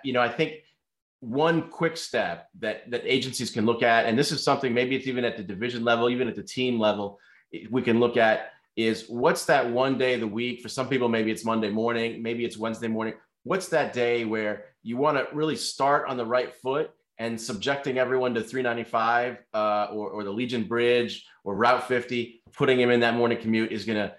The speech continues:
sort of take everyone's focus away. So a quick win would be to say, "Let's take that Monday morning, let's own Monday morning, and let's make it remote, and let's have that touch base be remote and have people come in after that." That, that's maybe an easy way to say,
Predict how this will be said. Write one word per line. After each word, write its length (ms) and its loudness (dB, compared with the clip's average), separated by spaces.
sort 160 -2
of 120 -4
take 240 4
everyone's 320 4
focus 400 2
away. 340 -6
So 220 0
a 120 -4
quick 320 4
win 280 6
would 120 4
be 80 -2
to 80 0
say, 360 2
"Let's 160 0
take 200 0
that 200 4
Monday 260 4
morning, 520 -2
let's 180 -8
own 260 2
Monday 240 2
morning, 300 -2
and 80 -4
let's 160 -6
make 180 -4
it 120 -4
remote, 420 0
and 100 -10
let's 200 -6
have 220 0
that 220 -4
touch 300 -8
base 480 -4
be 420 -4
remote 600 4
and 120 -2
have 220 -4
people 220 -4
come 200 0
in 120 0
after 340 -2
that." 260 -10
That, 200 -8
that's 180 2
maybe 220 6
an 80 8
easy 180 6
way 180 8
to 60 8
say, 380 2